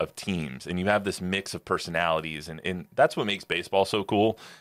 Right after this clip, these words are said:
is, like, you have people from all walks of life, and you, you have, like, there's no more, nowhere more diverse than a, than a locker room in, or a clubhouse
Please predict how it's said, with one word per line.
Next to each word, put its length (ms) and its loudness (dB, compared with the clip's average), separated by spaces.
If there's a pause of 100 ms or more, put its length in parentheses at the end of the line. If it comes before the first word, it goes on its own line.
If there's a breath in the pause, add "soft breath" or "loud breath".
is, 120 -2
like, 180 0
you 80 -4
have 200 2
people 260 -4
from 160 -4
all 280 6
walks 380 4
of 100 -12
life, 360 2
and 100 -6
you, 80 -10 (520)
you 140 -4
have, 160 2
like, 220 0 (640 soft breath)
there's 140 2
no 160 2
more, 340 6 (300)
nowhere 360 6
more 220 6
diverse 460 2
than 180 0
a, 240 0 (100)
than 200 0
a 40 2
locker 320 2
room 420 0
in, 420 -2
or 160 8
a 40 0
clubhouse 680 4